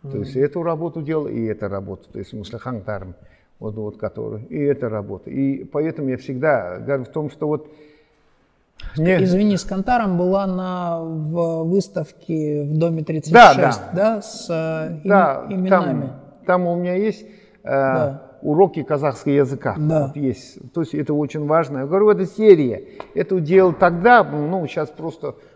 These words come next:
Speaker 1: очень подходит к этому, актуально, вот это, этому фарсу.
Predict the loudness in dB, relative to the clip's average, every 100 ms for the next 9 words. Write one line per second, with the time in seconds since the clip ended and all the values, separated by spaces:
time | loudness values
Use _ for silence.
0 | -8 -6 -4 -4 -4 -4 -2 0 0 -2
1 | -2 -2 -2 -6 -8 -2 4 4 4 -2
2 | -6 -10 -8 -4 -2 -2 -4 -6 -6 -4
3 | -4 -6 -14 -20